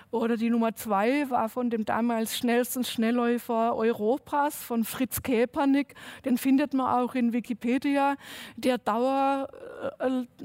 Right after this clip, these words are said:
Dauerlauf gegen Pferde da gemacht hatte. Und die Kügelchen dann von ihm wurden dann bei Frauen verwendet, die, äh,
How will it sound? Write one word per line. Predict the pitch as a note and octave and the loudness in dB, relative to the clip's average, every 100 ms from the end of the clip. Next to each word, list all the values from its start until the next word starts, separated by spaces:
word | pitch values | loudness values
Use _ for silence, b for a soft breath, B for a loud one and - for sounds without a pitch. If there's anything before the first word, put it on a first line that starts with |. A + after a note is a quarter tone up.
| B3 | -2
Dauerlauf | A3 G3+ C#4 C4+ B3+ B3 B3 - - | 0 0 2 2 2 0 -2 -8 -6
gegen | A#3 A#3 A#3+ B3 | -2 0 0 0
Pferde | - C4+ A3+ C4+ C#4 C4+ C4 | 0 0 2 2 2 2 2
da | C4+ B3+ B3 B3+ | 0 0 0 0
gemacht | C4+ A#3+ B3+ - - | 0 0 0 -4 -6
hatte. | B3 C#4 D4+ - B B B B B | -2 0 -2 -4 B B B B B
Und | D4 A#3+ A#3+ B3 B3 A#3+ | -2 2 2 4 2 2
die | A#3 | -2
Kügelchen | - C4 C4+ C#4 - C#4 C4 | -2 0 0 0 0 0 2
dann | C#4 B3+ | 0 0
von | B3+ A3 | 0 -2
ihm | A3 B3+ C#4 D#4 C#4 B B B B | 2 2 2 2 -2 B B B B
wurden | B3 A3 A#3 B3 B3+ B3+ | -4 -2 0 0 0 0
dann | A#3+ B3+ A#3 | 0 0 -2
bei | A#3 | -2
Frauen | A3+ - A3+ C4 C4 | -2 0 0 2 0
verwendet, | C4+ A#3+ B3 B3+ C4 A3+ | -2 -2 2 2 0 -2
die, | B3+ A#3+ | 0 2
äh, | B3 | 0